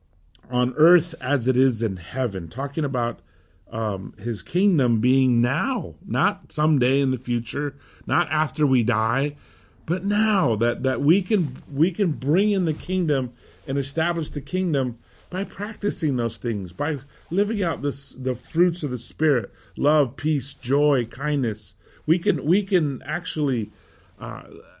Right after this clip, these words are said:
bring the, usher in the kingdom. It definitely should be in our homes.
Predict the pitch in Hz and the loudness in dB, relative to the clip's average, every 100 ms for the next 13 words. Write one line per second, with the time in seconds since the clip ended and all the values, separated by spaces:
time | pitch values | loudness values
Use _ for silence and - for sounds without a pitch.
0 | _ _ 143 110 107 131 170 202 190 170 | _ _ -14 -12 -4 2 6 6 4 2
1 | 170 175 - 175 170 170 160 - 202 196 | 0 0 0 0 0 0 -2 0 0 2
2 | 143 123 - _ _ _ _ - 123 - | 2 -2 -6 _ _ _ _ -12 -10 -12
3 | _ - 330 240 165 - 139 143 143 120 | _ -2 0 0 0 2 2 4 4 0
4 | 110 120 165 196 240 - | -2 2 2 2 0 -4